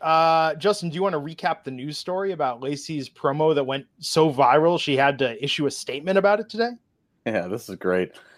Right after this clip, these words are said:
Speaker 2: So they were in Canada doing their loop of house shows, and she was in, I think it was Calgary, and she got pulled over by the police in Canada for speeding. And Lacey Evans was, uh, good on her. She, she whipped the phone out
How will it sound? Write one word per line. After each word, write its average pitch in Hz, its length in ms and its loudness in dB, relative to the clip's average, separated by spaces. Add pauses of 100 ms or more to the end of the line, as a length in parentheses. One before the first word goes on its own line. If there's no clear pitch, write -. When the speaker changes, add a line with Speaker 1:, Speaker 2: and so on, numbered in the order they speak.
(240)
Speaker 2:
So 101 300 6
they 104 160 4
were 120 200 6
in 98 100 -2
Canada 107 440 0
doing 90 400 -4
their 85 260 -2
loop 92 300 -4
of 82 120 -10
house 95 280 -2
shows, 82 520 -4 (460)
and 85 260 -8
she - 180 -4
was 98 140 0
in, 92 80 -2
I 87 80 -2
think 123 200 -4
it 110 40 -2
was 82 140 -6
Calgary, 85 680 0 (840)
and 87 340 2
she 95 160 -2
got 117 260 2
pulled 139 360 6
over 113 360 8
by 87 180 4
the 85 100 0
police 92 560 -4
in 85 80 -10
Canada 92 440 -2
for 82 200 -8
speeding. 98 680 -4 (800)
And 92 420 2
Lacey 160 440 6
Evans 123 500 2
was, 104 320 4
uh, 95 520 2
good 151 280 4
on 175 240 4
her. 135 380 4
She, 107 440 -4
she 98 260 -10
whipped 120 280 -6
the 113 80 -8
phone 127 420 0
out 117 320 2